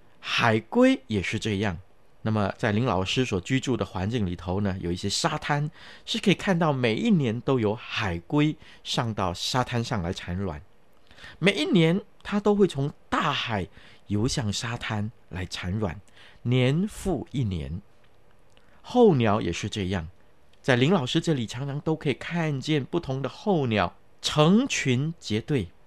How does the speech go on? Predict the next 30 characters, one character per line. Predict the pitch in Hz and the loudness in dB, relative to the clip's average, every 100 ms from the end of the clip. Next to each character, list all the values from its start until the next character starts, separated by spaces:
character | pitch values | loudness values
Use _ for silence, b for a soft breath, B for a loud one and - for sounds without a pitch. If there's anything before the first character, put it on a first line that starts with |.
| - - - - | -20 -20 -20 -14
春 | - 240 233 | 0 4 4
天 | 226 208 185 | 6 6 4
就 | 143 | 0
往 | 98 87 127 | 0 -2 -4
北 | 175 - | -4 -6
飞， | - 117 113 b b b - | -6 -6 -8 b b b -6
秋 | - - 202 190 | -4 0 2 2
天 | - 170 151 160 - - - - | 2 0 0 -4 -12 -20 -20 -18
就 | - 131 92 b b | 0 0 0 b b
往 | - 85 73 | -4 -4 -6
南 | 80 80 113 | -8 -4 -6
飞， | - 123 117 - B B B B | -2 -2 -2 -10 B B B B
年 | 123 139 143 165 214 - | 2 4 4 2 -2 -6
复 | - - 185 127 - - - | -16 -4 -2 -2 -6 -16 -4
一 | 131 | -2
年。 | 85 76 80 90 - - - - B B B | -2 -4 -6 -8 -12 -20 -20 -20 B B B
林 | 127 | 2
老 | 143 107 | 2 2
师 | - 131 | 0 2
有 | 107 | 2
一 | |
次 | 113 - 104 | 0 -2 -2
在 | 104 | -4
看 | - 107 | -4 -4
纪 | 95 110 | -4 -2
录 | 98 | -4
片 | - 101 | -4 -6
的 | 92 | -6
时 | 80 - | -8 -10
候， | - 78 | -10 -10